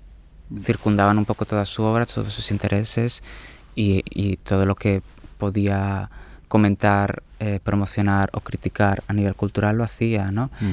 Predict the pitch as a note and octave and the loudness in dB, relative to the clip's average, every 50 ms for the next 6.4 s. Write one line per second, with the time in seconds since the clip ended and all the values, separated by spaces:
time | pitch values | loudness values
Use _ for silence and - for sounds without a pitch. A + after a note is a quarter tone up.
0 | F#2 - - G2+ G2+ G2 G2 A2+ G#2+ G#2 G#2+ G#2+ G#2+ G#2 G#2+ - - - - - | -4 -2 0 2 2 2 4 2 2 0 0 0 0 0 -2 -2 -4 -6 -8 -8
1 | - - - - - G#2+ G#2 G#2 G#2 G#2 G2+ G2+ - - - - - - A2 A2+ | -8 -12 -4 0 2 2 4 4 2 2 0 -2 -4 -8 -12 -14 -6 -2 0 2
2 | A2+ A2 - - - G#2 F#2 - - G2+ G2+ G2 F#2+ - - - G#2 G#2 G#2 G2+ | 2 0 -2 -4 -2 -2 -2 0 0 -2 -2 -2 -4 -6 -4 0 2 2 4 4
3 | G2+ G2 G2 G#2 F#2+ - - G2+ G#2 G2+ G#2 G#2 G2+ G2 - - G2 A2 A#2+ B2 | 2 2 0 0 -2 0 0 0 2 2 2 0 0 -2 -2 -2 0 0 0 -2
4 | - - - G2 F#2+ - - - - - - - - - - - - - G#2 G2+ | -2 -2 -4 -4 -4 -6 -12 -20 -20 -20 -20 -20 -20 -20 -20 -14 -8 -4 -2 0
5 | G2 G2+ - - - G#2 G#2+ G#2+ G#2 G#2 G2+ G#2 G#2+ A2 A2 - A2+ - - G#2+ | 0 -2 -2 -2 0 2 2 4 4 4 4 4 4 2 2 0 -2 -2 0 0
6 | G#2+ G#2+ G2+ G2+ G#2 G2+ G2 | 0 2 2 0 0 -2 -4